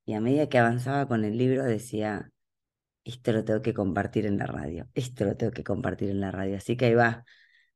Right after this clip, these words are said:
Eh, este programa va a transformar mis intenciones para Año Nuevo y las va a extender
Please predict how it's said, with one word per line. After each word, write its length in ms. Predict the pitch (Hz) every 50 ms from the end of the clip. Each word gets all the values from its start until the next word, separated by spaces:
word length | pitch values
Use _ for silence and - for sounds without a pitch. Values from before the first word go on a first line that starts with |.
| _ _ _ _ _ _ _ _ _ _ -
Eh, 440 | - 120 120 117 113 - - - - -
este 280 | - 120 123 - 127 117
programa 400 | 113 117 120 120 123 131 131 123
va 100 | 117 120
a 60 | 120
transformar 840 | - 123 120 123 123 113 107 107 110 113 113 127 135 - - - - - _ _ _ _ _ _ _ _ _ _ _ _ _ _ -
mis 220 | 113 117 117 -
intenciones 760 | 110 117 107 - 113 110 113 110 - 120 120 120 131 147 135
para 560 | 123 - - 104 101 101 101 95 98 - - -
Año 300 | - 113 110 113 110 107
Nuevo 220 | 110 113 120 131
y 40 | 127
las 160 | 107 92 87
va 60 | 98
a 40 | 104
extender 720 | 104 - - - - 101 95 95 92 95 107 113 120 123